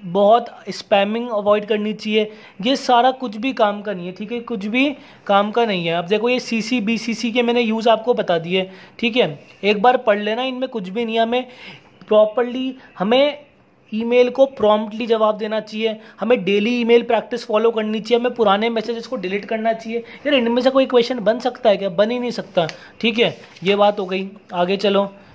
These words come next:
ये सब फालतू का दे रखा है, इसमें कुछ भी नहीं है, ये सजेशंस है, ये कुछ भी नहीं है, इनमें से क्वेश्चन बन नहीं सकता। एक बार पढ़ के देखना,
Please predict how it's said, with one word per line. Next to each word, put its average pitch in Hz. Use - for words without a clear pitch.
ये 214
सब 247
फालतू 208
का 226
दे 220
रखा 214
है, 220
इसमें 214
कुछ 202
भी 220
नहीं 214
है, 208
ये 208
सजेशंस 214
है, 226
ये 226
कुछ 214
भी 208
नहीं 214
है, 220
इनमें 220
से 226
क्वेश्चन 226
बन 190
नहीं 214
सकता। 214
एक 208
बार 226
पढ़ 208
के 214
देखना, 202